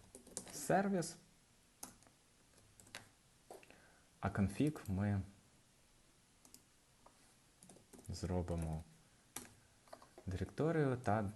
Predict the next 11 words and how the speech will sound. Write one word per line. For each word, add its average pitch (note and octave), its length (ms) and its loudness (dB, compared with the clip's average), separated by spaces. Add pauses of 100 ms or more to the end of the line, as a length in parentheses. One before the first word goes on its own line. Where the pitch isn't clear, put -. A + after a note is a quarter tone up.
(120)
додаємо E2+ 760 0 (440)
A F2 100 -4
W E2+ 100 0
S D#2+ 160 -6
конфіг - 360 -6
туди. - 320 -4 (2250)
Е, F#2+ 220 2
текстракт G#2+ 460 6
сервіс — G2 440 8 (120)
це F#2+ 100 4
буде E2 480 4